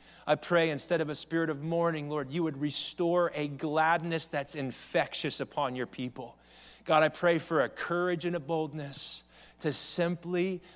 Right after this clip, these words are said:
live and move and have our being in you, Lord God. And I pray, Lord, that we would say yes to loving with a greater fervor and intensity,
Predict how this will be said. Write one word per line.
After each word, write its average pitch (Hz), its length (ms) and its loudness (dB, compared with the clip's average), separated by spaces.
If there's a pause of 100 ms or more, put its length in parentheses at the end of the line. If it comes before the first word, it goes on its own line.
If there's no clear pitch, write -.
live 165 640 0
and 151 300 -2
move 156 320 2
and 139 120 -2
have 147 360 4
our 135 240 4
being 139 420 0
in 127 180 -4
you, 127 260 -2
Lord 123 320 -4
God. 127 320 -6 (640)
And 131 80 6
I 143 60 8
pray, 160 360 6
Lord, 147 340 8 (320)
that 139 120 2
we 151 100 10
would 151 200 6 (140)
say 151 200 6
yes 147 460 4
to 151 140 2
loving 151 440 6
with 139 160 0
a 143 40 -2
greater 143 380 2
fervor 143 420 2
and 139 100 0
intensity, 135 760 -4